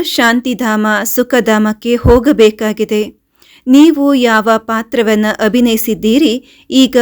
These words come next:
ಬುದ್ಧಿಯಲ್ಲಂತೂ ಬರುತ್ತದೆಯಲ್ಲವೇ? ನೀವು ಬ್ರಾಹ್ಮಣರ ವಿನಃ ಎಲ್ಲರೂ ಸತ್ತು ಹೋಗಿದ್ದಾರೆ. ಬ್ರಾಹ್ಮಣರೇ ಎದ್ದು ನಿಲ್ಲುತ್ತೀರಿ.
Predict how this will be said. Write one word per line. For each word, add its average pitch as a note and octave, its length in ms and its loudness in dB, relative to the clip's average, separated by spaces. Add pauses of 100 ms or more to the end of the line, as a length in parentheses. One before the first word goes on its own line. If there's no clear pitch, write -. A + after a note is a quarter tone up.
(100)
ಬುದ್ಧಿಯಲ್ಲಂತೂ B3 920 2
ಬರುತ್ತದೆಯಲ್ಲವೇ? G#3+ 1000 -2 (480)
ನೀವು A#3 400 2
ಬ್ರಾಹ್ಮಣರ A3+ 720 0
ವಿನಃ A3 400 0 (440)
ಎಲ್ಲರೂ D4 440 2
ಸತ್ತು A#3+ 440 -4
ಹೋಗಿದ್ದಾರೆ. G#3+ 720 0 (440)
ಬ್ರಾಹ್ಮಣರೇ A3 720 2
ಎದ್ದು A3 380 -2
ನಿಲ್ಲುತ್ತೀರಿ. A3 800 0